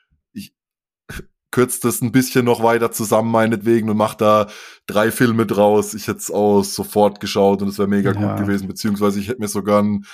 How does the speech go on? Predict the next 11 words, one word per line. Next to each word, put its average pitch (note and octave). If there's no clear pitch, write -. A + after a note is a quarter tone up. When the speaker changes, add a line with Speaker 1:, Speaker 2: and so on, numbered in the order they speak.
Speaker 1:
fünf G#2+
Stunden G2+
Film G#2
im G2
Stile G2+
von G2+
einfach G2
die G2+
Thrawn-Hörspiele G2+
plus G#2+
Bild G#2